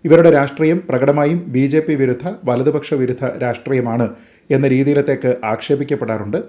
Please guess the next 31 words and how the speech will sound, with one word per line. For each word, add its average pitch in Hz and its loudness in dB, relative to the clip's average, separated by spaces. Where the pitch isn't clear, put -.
ആ 151 6
രീതിയിലുള്ള 160 6
പല 143 0
സ്റ്റോറികളും 123 -2
നമ്മൾ 127 0
ഇതിലൊക്കെ 123 -2
തന്നെ 120 -6
കണ്ടിട്ടുള്ളതുമാണ്. 104 -6
നിങ്ങൾ 175 6
ബി 151 8
ജെ 180 4
പി 190 2
വിരുദ്ധരാകുന്നത് 143 2
കൊണ്ടോ 123 0
വലതുപക്ഷ 131 -2
വിരുദ്ധരാകുന്നത് 120 -2
കൊണ്ടോ 113 -4
യാതൊരു 123 -2
വിധത്തിലുള്ള 120 -4
കുഴപ്പവുമില്ല. 110 -4
പക്ഷേ 160 0
റിപ്പോർട്ട് 190 0
ചെയ്യുന്ന 139 0
വാർത്തകൾ, 107 -4
പ്രത്യേകിച്ച് 165 -2
നിങ്ങളുടെ 156 0
തന്നെ 156 -2
ഇൻവെസ്റ്റിഗേറ്റീവ് 156 0
ജേർണലിസത്തിൻ്റെ 135 -2
ഭാഗമായി 123 -2
നിങ്ങൾ 127 -4